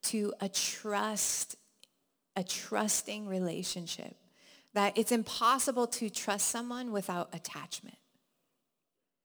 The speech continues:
It's impossible. Trust is an expression of intimacy. And, and, you know, so this, your imagination is the primary place of discipleship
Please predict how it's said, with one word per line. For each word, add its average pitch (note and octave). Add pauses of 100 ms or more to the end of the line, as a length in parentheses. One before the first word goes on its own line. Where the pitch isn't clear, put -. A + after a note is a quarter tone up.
(400)
It's A3
impossible. G3+
Trust A3+
is G3
an F#3 (140)
expression F#3+ (120)
of F3
intimacy. F3 (580)
And, A3 (240)
and, G#3+ (420)
you A#3+
know, G3
so A3+ (360)
this, B3+
your A#3
imagination A3 (1600)
is G#3+
the A3
primary A#3
place G#3+
of F#3
discipleship G#3